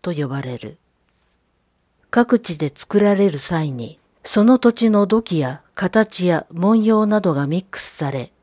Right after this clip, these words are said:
形はよく似ているものの、細部がローカル化していく。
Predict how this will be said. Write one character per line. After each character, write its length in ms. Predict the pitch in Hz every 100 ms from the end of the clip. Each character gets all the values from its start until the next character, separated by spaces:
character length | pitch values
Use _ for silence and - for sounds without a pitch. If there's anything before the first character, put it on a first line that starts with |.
| _ _ _ _ _ _
形 440 | - 185 240 233 233
は 140 | 233
よ 140 | 233 233
く 100 | 175
似 140 | 147
て 160 | - 170
い 100 | 160
る 140 | 156
も 160 | 151 147
の 140 | 143
の、 260 | 131 131 - _ _ _ _
細 360 | - 220 247 226
部 160 | 175
が 120 | 139
ロ 200 | 135 165
ー 20 | 165
カ 160 | 156
ル 80 | 143
化 140 | 143
し 160 | 127 -
て 100 | 131
い 100 | 120
く。 280 | - 104